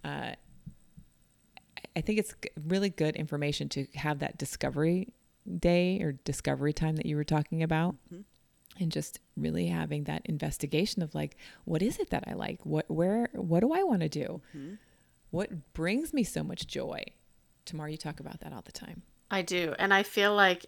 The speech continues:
Speaker 3: you know, when I transitioned from, I had done a ton of stuff in corporate,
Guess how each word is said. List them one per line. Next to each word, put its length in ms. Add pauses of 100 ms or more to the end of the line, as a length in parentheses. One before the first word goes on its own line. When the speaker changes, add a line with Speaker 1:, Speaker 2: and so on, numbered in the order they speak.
Speaker 3:
you 160
know, 180
when 200
I 560 (100)
transitioned 640
from, 160
I 120
had 160
done 180
a 80
ton 300
of 120
stuff 480
in 160
corporate, 500